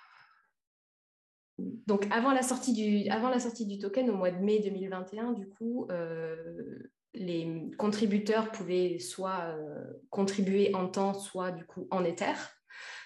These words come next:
Euh, maintenant, depuis que le token est sorti, évidemment, c'est à la portée de tout le monde de pouvoir, euh, de pouvoir investir, euh, sachant que, du coup, euh, je, je reviens sur mon, sur mon token, euh, nous,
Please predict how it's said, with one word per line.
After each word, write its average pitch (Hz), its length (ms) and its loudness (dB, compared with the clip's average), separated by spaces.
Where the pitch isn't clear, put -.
Euh, 175 560 2
maintenant, 202 400 4
depuis 202 260 -4
que - 80 -10
le 180 80 -10
token 190 320 -2
est 180 60 -2
sorti, 214 440 -6
évidemment, 185 480 -2
c'est 185 340 -4
à 165 180 -4
la 170 100 -6
portée 180 360 -6
de 175 120 -4
tout 180 220 -8
le 185 60 0
monde 202 300 -2
de 175 120 -6
pouvoir, 175 480 -6
euh, 170 160 -6
de 185 140 -8
pouvoir 185 360 -6
investir, 190 560 -2
euh, 175 320 0
sachant 190 580 -2
que, 202 120 -2
du 190 240 -2
coup, 226 260 0
euh, 170 180 -4
je, - 140 -14
je 185 120 -10
reviens 190 320 -6
sur 196 200 -8
mon, 175 320 -8
sur 196 160 -8
mon 185 140 -4
token, 214 540 0
euh, 170 340 -2
nous, 214 360 2